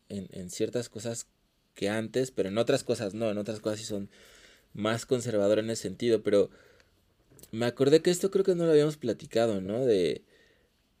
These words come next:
de, no sé si te ha pasado a ti, yo trato que no, pero mi reacción instantánea es que sí, hasta que después me detengo y digo, "No, no, no, a ver, espérate, en eso sí no te puedes convertir", ¿no?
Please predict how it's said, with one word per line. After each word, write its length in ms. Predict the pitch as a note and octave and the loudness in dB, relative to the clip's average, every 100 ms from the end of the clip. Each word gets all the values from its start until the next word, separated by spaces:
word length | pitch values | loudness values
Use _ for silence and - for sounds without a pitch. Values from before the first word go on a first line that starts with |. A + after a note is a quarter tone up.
| _ | _
de, 220 | - G#2+ A2 | -2 0 0
no 340 | A2+ A#2 C3 | -2 0 0
sé 100 | D3+ | 0
si 120 | D#3 C#3+ | -2 2
te 100 | B2+ | 2
ha 80 | |
pasado 280 | B2+ C3 C3 | 2 0 2
a 80 | B2 | 2
ti, 100 | C3+ | 2
yo 160 | B2+ B2+ | 2 2
trato 320 | B2+ B2 B2 | 0 -2 -2
que 120 | A#2+ | 0
no, 220 | G2+ G2+ - | 0 -2 0
pero 180 | A#2+ | 0
mi 140 | G#2 G2 | 0 -2
reacción 720 | F#2 F#2+ - A2+ A2+ A2+ A2 | -4 -8 -6 -2 -2 -2 -8
instantánea 580 | - G2+ - G2 F#2+ G#2+ | -12 -12 -6 -2 2 0
es 100 | A2+ | 0
que 120 | - | -6
sí, 180 | F#2+ A2 | -6 -4
hasta 220 | A2 - E2+ | -4 -4 -6
que 100 | F#2 | -6
después 300 | - G2+ G#2+ | -6 -6 -4
me 120 | A2 | -2
detengo 380 | F#2+ G#2 G#2 G#2 | 0 -2 0 0
y 20 | |
digo, 180 | G#2 G2+ | 0 0
"No, 180 | A2 | -2
no, 140 | G#2 G2+ | -2 -4
no, 200 | G#2 F#2 | -4 -4
a 40 | |
ver, 140 | F#2+ G#2 | -2 -2
espérate, 480 | G2+ A2+ G2+ - C2 | -2 -2 -2 -4 -8
en 120 | F#2+ | -8
eso 200 | G#2+ B2 | -8 -8
sí 140 | A#2+ | -8
no 140 | A2+ G#2+ | -10 -8
te 100 | G#2+ | -4
puedes 240 | G#2 G#2 | -4 -4
convertir", 520 | - F2 E2 - F2 | -8 -6 -8 -8 -10
¿no? 220 | - A2+ | -8 -10